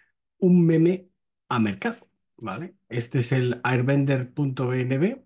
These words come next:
Aquí está el avatar. Este es el contrato, ¿vale? Aquí tenemos el contrato, lo dejaremos en los links.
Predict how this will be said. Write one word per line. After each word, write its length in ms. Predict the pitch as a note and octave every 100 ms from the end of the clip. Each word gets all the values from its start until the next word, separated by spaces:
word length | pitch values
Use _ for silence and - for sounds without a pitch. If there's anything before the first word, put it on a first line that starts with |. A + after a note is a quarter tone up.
| _
Aquí 220 | A#2 A#2
está 240 | A2+ - A2
el 80 |
avatar. 500 | G#2+ C3 B2 F#3 G#3 - _ _
Este 200 | C#3 -
es 80 | -
el 140 | A#2
contrato, 760 | A2+ A#2 B2 F3+ F3+ G3+ G3+ - _ _ _ _ _ _ _ _ _ _
¿vale? 340 | C3+ D3+ F3+ _ -
Aquí 420 | G#2 A2+ - C3+
tenemos 440 | A2+ B2 A#2+ G2
el 120 | C3+ -
contrato, 500 | A2 G2 B2 C3 C3+
lo 60 |
dejaremos 440 | G#2 A2+ A2+ A#2 A#2
en 120 | G#2+
los 200 | G2 G#2
links. 520 | C#3 G#3+ A3+ -